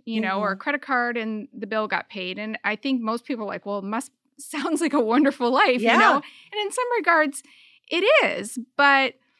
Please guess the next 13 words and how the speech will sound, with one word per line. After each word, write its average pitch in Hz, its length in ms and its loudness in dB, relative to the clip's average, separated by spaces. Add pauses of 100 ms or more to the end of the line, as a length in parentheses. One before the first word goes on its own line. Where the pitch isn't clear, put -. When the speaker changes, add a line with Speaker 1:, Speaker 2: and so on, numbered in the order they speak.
(600)
Speaker 1:
you 330 160 -4
know, 277 140 2
then 277 140 2
there's 277 240 0
this - 440 -6
backside 214 800 0
to 208 220 -6
it 202 160 -8
that's 220 220 -10
not 302 280 2
so 220 160 -2
wonderful. 190 800 -8
Um, 214 400 -4